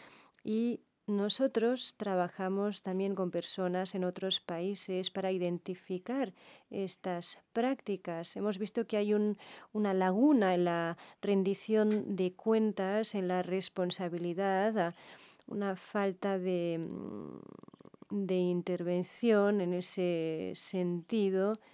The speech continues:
Y, eh, iniciativas como la nuestra, pues, han ido naciendo precisamente para identificar estas prácticas. Nosotros hablamos, eh, cada vez con, eh,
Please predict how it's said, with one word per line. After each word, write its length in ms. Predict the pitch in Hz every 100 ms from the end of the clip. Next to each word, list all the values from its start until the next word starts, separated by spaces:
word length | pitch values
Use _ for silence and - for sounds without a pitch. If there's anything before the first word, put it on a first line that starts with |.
| - - -
Y, 560 | 220 214 226 247 233 -
eh, 1000 | 202 190 190 185 180 180 180 175 175 180 175 - - -
iniciativas 800 | 208 202 190 208 190 240 247 240
como 680 | - 214 208 202 202 202 202
la 760 | 208 202 196 196 196 190 196 196
nuestra, 580 | 208 285 285 240 262 294
pues, 220 | 220 214
han 100 | 202
ido 480 | 208 196 190 180 175
naciendo 800 | 170 180 180 - 226 208 196 196
precisamente 640 | 185 180 196 190 180 180 208
para 200 | 254 277
identificar 540 | 220 196 190 202 190
estas 340 | 185 - 180 -
prácticas. 640 | 254 285 - 185 180 165
Nosotros 480 | 185 - 185 220 - - - - -
hablamos, 720 | - 180 180 180 190 208 214 208
eh, 300 | 170 170 165
cada 300 | 185 180 190
vez 320 | 175 214 240
con, 320 | - 175 170
eh, 380 | 165 156 - 90